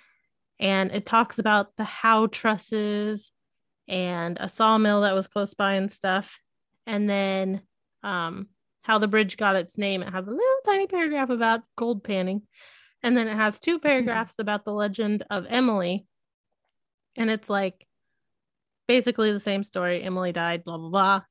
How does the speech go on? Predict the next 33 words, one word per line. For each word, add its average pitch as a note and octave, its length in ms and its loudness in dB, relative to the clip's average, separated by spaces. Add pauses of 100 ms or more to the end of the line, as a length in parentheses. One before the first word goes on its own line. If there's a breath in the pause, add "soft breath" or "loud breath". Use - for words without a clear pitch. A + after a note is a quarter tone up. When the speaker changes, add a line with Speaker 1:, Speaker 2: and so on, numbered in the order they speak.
(180)
Speaker 1:
And A3 220 4
then A#3 240 2
the G#3+ 80 0
second C4+ 460 -2
paragraph F#3+ 640 -2
goes G#3 300 0
into G3 640 -2
Miss F3+ 340 -4
Stead's, F#3+ 840 0 (760)
um, F3+ 420 -4 (100)
"I'm D4 220 6
the D4 120 8
one C#4 220 6
that B3+ 160 2
started C4+ 520 4
it." G3+ 280 0 (720)
So G3 840 -2 (240)
she C4+ 760 -4 (880)
might A#3 300 0
not B3+ 220 0
be A#3 220 -2
the A#3 180 -4
actual A3 580 -4
originator G#3+ 680 2
of G3 120 -2
the G3+ 100 -2
story, G3+ 460 0
but F3+ 200 -2
she G3 220 -4
got G3+ 220 2
on G3+ 180 0
a G3+ 40 -4
plaque. F#3 440 -6